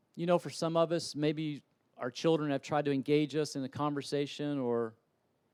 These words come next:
and may-, maybe we've dismissed. Maybe we're, we're frustrated. Maybe we've had the conversation. They're not listening.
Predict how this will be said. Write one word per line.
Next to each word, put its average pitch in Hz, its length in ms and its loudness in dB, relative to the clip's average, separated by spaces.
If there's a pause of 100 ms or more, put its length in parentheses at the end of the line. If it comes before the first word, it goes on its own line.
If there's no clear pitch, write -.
(160)
and 123 200 -4
may-, 131 140 0
maybe 147 320 -2
we've 160 240 -4
dismissed. 151 480 -8
Maybe 139 240 -6
we're, 147 240 -4 (120)
we're 127 100 -10
frustrated. 120 680 -6 (460)
Maybe 139 200 -2
we've 151 180 0
had 151 220 2
the 139 60 -10
conversation. 143 720 0
They're 127 100 -4
not 135 220 -2
listening. 123 440 -6